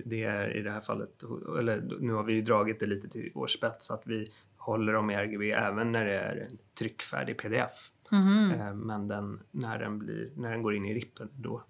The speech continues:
Speaker 1: konverterar
Speaker 2: Det är då
Speaker 1: den.
Speaker 2: den går över till, till smyg. En sista fråga då om skärpning.
Speaker 1: Mm.
Speaker 2: Eh, jag tror att vi har ganska många lyssnare som, som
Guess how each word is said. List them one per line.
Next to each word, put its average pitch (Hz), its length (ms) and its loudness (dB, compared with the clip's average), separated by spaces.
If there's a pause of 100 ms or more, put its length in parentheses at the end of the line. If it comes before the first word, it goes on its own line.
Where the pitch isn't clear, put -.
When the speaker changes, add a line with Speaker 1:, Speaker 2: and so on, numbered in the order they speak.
Speaker 1:
konverterar 110 360 2
Speaker 2:
Det 117 80 4
är - 40 2
då 180 200 8
Speaker 1:
den. 175 120 8
Speaker 2:
den 170 100 0
går 170 120 2
över 170 200 2
till, - 280 -8
till 180 140 -6
smyg. - 520 -8 (220)
En 208 180 10
sista 220 320 6
fråga 208 280 8
då 170 140 8
om 175 300 4
skärpning. 214 720 4
Speaker 1:
Mm. 151 200 8 (420)
Speaker 2:
Eh, 175 420 4 (240)
jag 196 280 6
tror 190 160 6
att 175 60 8
vi 180 80 6
har 170 120 10
ganska 175 220 2
många 175 220 4
lyssnare 175 420 4
som, 165 420 0 (600)
som 160 1160 2